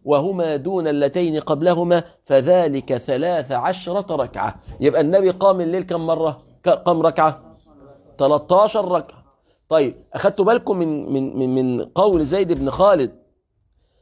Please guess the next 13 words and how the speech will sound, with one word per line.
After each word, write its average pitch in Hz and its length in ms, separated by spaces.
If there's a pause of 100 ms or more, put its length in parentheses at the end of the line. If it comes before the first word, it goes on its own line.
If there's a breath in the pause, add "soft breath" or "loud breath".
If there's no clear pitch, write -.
(140)
فصلى 185 540
النبي 156 240
صلى 208 140
الله 196 140
عليه 135 120
وسلم - 200
ركعتين 143 880
طويلتين، 151 1080
طويلتين، 170 1120
طويلتين، 196 960
طويلتين، 175 760
أربع 208 240
مرات. 160 600